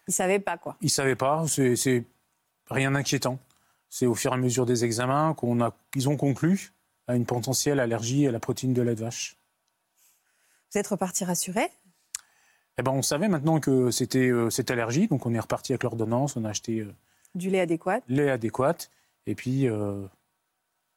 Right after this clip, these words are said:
Speaker 2: bah, il allait mieux le vendredi, on est parti le samedi, il
Speaker 1: Ouais.
Speaker 2: buvait correctement, et puis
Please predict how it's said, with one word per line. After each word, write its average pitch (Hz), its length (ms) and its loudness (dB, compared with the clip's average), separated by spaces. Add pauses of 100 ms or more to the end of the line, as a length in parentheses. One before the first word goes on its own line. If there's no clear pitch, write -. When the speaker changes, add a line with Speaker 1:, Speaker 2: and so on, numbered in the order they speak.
Speaker 2:
bah, 120 120 0
il 120 100 2
allait 123 160 0
mieux 127 300 2
le 110 180 -2
vendredi, 113 420 0
on 147 80 2
est 117 80 0
parti 117 220 -6
le - 40 -4
samedi, 151 600 -2 (240)
il 120 80 -6
Speaker 1:
Ouais. 104 60 -6
Speaker 2:
buvait 120 180 0
correctement, 113 580 -4 (220)
et 113 80 -10
puis 123 240 -12